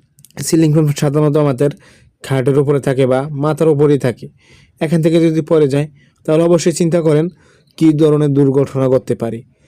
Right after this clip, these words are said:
তাই দুর্ঘটনা এড়িয়ে চলতে অবশ্যই সতর্ক থাকুন। আর ভিডিওটা ভালো লাগলে চ্যানেলটা সাবস্ক্রাইব করে রাখুন এরকম নতুন নতুন ভিডিও পেতে। এভাবে আমরা সতর্ক থেকেই তাহলে আমাদের দুর্ঘটনা থেকে বাঁচতে পারবো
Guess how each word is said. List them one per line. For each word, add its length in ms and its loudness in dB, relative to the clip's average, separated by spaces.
তাই 180 2
দুর্ঘটনা 500 2
এড়িয়ে 300 2
চলতে 300 0
অবশ্যই 460 2
সতর্ক 340 -4
থাকুন। 320 0
আর 140 -2
ভিডিওটা 320 2
ভালো 180 2
লাগলে 240 2
চ্যানেলটা 400 0
সাবস্ক্রাইব 360 -2
করে 140 2
রাখুন 240 0
এরকম 380 0
নতুন 180 -2
নতুন 240 -4
ভিডিও 220 -2
পেতে। 240 -12
এভাবে 320 2
আমরা 220 0
সতর্ক 360 -4
থেকেই 360 -2
তাহলে 280 0
আমাদের 260 2
দুর্ঘটনা 460 0
থেকে 180 -2
বাঁচতে 300 -4
পারবো 300 -10